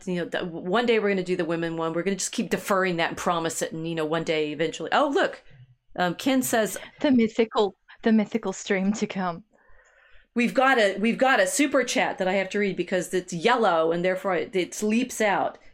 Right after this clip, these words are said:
Speaker 1: Ken says, "I want to be an Air Force Ranger." I have no idea where <laughs> that's coming from.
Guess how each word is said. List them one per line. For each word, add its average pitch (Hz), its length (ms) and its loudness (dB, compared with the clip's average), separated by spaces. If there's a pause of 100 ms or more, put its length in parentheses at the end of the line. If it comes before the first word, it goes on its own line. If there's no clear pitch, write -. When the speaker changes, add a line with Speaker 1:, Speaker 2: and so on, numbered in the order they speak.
Speaker 1:
Ken 240 300 0
says, 175 280 -2
"I 220 160 2
want 240 180 0
to - 60 -4
be 196 120 0
an 185 80 -2
Air 214 220 2
Force 185 300 -2
Ranger." 160 360 -4
I 190 80 -4
have 196 140 -4
no 175 180 -2
idea 160 260 -2
where 156 140 -2
<laughs> - 140 -8
that's - 180 -4
coming 539 480 -2
from. - 800 -2